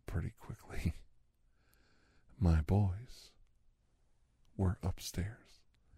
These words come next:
and they knew that register went down in the basement, so they were making these growling,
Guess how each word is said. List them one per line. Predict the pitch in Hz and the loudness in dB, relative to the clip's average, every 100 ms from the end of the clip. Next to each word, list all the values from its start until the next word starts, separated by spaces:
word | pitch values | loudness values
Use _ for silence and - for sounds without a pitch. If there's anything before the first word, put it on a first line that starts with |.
| _ - | _ 0
and | 92 85 | 4 6
they | 87 | 6
knew | 82 92 113 - 117 - - | 4 4 2 -2 -12 -16 -8
that | 80 - | -4 -4
register | - 104 120 - - - - - _ _ - - - - | -2 -4 -4 -10 -12 -18 -20 -20 _ _ -20 -20 -14 2
went | 92 90 | 2 4
down | - 85 78 | 0 2 2
in | 78 87 | 0 -2
the | |
basement, | 80 98 101 - - - - _ _ - - - | -2 -2 -2 -6 -12 -12 -16 _ _ -20 -20 -20
so | - - 98 | -12 -2 2
they | 95 98 | 4 4
were | 98 | 2
making | 92 101 - 98 90 | 4 2 2 2 4
these | 87 87 | 2 0
growling, | - - - - - - | -4 -6 -6 -8 -10 -10